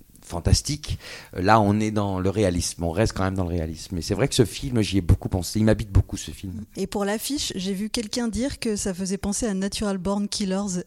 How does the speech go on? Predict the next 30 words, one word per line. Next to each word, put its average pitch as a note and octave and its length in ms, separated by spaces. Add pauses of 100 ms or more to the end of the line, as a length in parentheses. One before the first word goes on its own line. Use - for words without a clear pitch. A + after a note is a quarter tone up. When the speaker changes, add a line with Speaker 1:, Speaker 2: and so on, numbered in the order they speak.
Speaker 2:
Est-ce F#3+ 160
que, - 100
euh, F#3+ 320
c'est, F#3 320
euh, F3 260 (300)
c'est - 180
voulu G3 300
ou C#4 120
pas, G#3+ 260
ou, F#3+ 160
euh, F#3 100
c'est F3 220
pas, F#3 160 (100)
pas G3 80
du F#3 120
tout G3 120
ça ? C3 160
Speaker 1:
Non, G#2 200
non, B2+ 180
c'est, A2+ 160
mais G2 160
oui, G2+ 240
oui, A2 80
j'ai F2+ 140
vu E2 120
ça A2 160
aussi. - 420
En F2+ 160
fait, D3+ 280
euh, E2 420